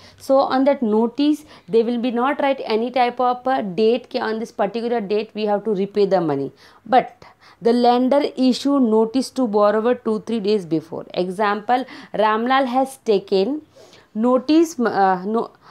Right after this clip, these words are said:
notice money, or we can say the Ramlal has, uh, transacted, uh, taken fund from Shamlal on a notice. So that Ramlal will not get any type of, uh, paper where the date has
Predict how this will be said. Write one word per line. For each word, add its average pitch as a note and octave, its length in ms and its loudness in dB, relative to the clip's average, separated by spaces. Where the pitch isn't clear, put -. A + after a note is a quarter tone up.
notice C#4 420 2
money, A#3+ 220 0
or A#3+ 100 2
we A3+ 140 -6
can B3 240 -2
say B3+ 340 0
the G3+ 140 -2
Ramlal A3+ 420 2
has, A#3+ 300 -4
uh, - 240 -4
transacted, A3 520 0
uh, G3 100 -2
taken C4 480 -2
fund C#4+ 380 0
from C#4+ 380 -2
Shamlal B3 560 0
on A#3+ 160 0
a A#3+ 80 4
notice. B3 540 2
So E4 520 2
that B3 320 -2
Ramlal A#3+ 520 2
will D#4 160 2
not C#4 260 0
get D4+ 180 -4
any A#3+ 220 0
type C4+ 280 0
of, C4 260 0
uh, C4 240 0
paper A#3+ 360 4
where A3+ 260 4
the A3 160 0
date G#3 360 2
has A#3 260 0